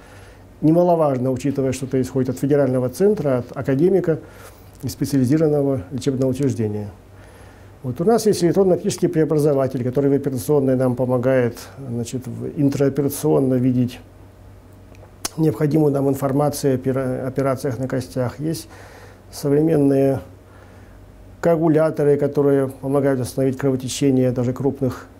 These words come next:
сосудов. Вот. Общаемся с коллегами нашими по городу, в частности, вот в четвёртой больнице, бывает, нас выручают по сосудистым операциям. Ну и мы также участвуем, соответственно, где можем помочь.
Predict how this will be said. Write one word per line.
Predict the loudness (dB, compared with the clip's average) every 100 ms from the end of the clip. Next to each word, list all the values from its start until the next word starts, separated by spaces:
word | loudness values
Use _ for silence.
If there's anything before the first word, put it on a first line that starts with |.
| -20 -12
сосудов. | -8 -4 -2 0 -2 -6 -18 -20 -20 -20 -20 -20 -20 -20 -14
Вот. | -10 -6 -6
Общаемся | 0 2 2 0
с |
коллегами | -2 0 2 2 4 2 0
нашими | -2 -2 0 0
по | 2 2 2 -2 -6
городу, | 0 2 2 2 0 0 -8 -20 -8
в |
частности, | -6 -4 -6 -8 -8
вот | -8
в |
четвёртой | -6 0 0 0
больнице, | 0 0 0 -2 -4
бывает, | -2 -2 -2
нас | -4 -2
выручают | -4 -2 -2 -2
по | -4
сосудистым | -4 -4 -4 -4 -4
операциям. | -2 -4 -4 -6 -8 -10 -18 -20 -20 -12 -2
Ну | 2
и |
мы | 2 2
также | 2 2
участвуем, | 0 0 -4 -2 -2 -2 -4 -14 -20 -20 -14
соответственно, | -10 -4 -4 -4 -6 0
где | 0 0 -4 -2
можем | 0 2 0
помочь. | -2 -2 -2 -4